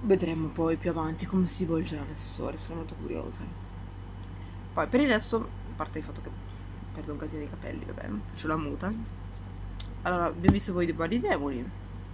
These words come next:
È figo come fanno anche le, le, diciamo, l'incantesimo. Loro ovviamente all'inizio accettano dopo un po' i loro poteri e vanno avanti poi le puntate, perché la sorgente ha scoperto che hanno i poteri.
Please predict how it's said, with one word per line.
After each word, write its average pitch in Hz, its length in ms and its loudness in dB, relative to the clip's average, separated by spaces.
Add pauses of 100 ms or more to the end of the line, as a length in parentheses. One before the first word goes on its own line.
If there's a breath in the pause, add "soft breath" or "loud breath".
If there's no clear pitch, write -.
È 175 100 -4
figo 190 380 0
come 160 200 2
fanno 151 260 -2
anche 143 440 -4 (360)
le, 156 240 0
le, 165 460 2
diciamo, 156 260 -2
l'incantesimo. 180 500 2
Loro 185 180 6
ovviamente 170 360 2
all'inizio 160 340 -2
accettano 143 640 -2 (680)
dopo - 180 -8
un 135 100 -8
po' 123 180 -4 (520 loud breath)
i - 40 -8
loro 170 140 2
poteri 175 500 2
e 147 180 0
vanno 156 240 0
avanti 147 280 0
poi 143 180 0
le 143 80 -2
puntate, 151 500 0
perché 147 180 -6
la 147 100 -4
sorgente 175 360 0
ha 165 40 0
scoperto - 380 -4
che 143 100 -6
hanno - 300 -4
i - 40 -6
poteri. 175 380 -2